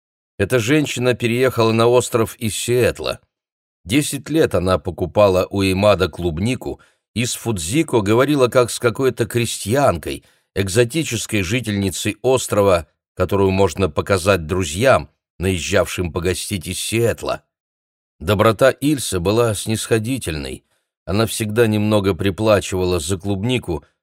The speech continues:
будто бы совершая акт благотворительности. И в это утро Фудзико попросту не хотела замечать ее, не хотела видеть ее глаза, хотя Ильса выкрикивала ее имя дружелюбно махая.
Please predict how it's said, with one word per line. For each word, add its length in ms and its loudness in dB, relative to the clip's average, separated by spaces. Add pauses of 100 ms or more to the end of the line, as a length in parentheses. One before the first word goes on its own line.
(120)
будто 380 -2
бы 140 0
совершая 640 2
акт 420 0
благотворительности. 1200 -2 (640)
И 60 0
в 60 4
это 220 2
утро 320 0
Фудзико 640 -4
попросту 560 -2
не 120 -2
хотела 500 0
замечать 680 -6
ее, 360 -8 (520)
не 80 -2
хотела 400 2
видеть 460 -2
ее 260 0
глаза, 600 0 (380)
хотя 260 2
Ильса 560 -2
выкрикивала 720 0
ее 300 0
имя 480 0
дружелюбно 720 -2
махая. 600 -4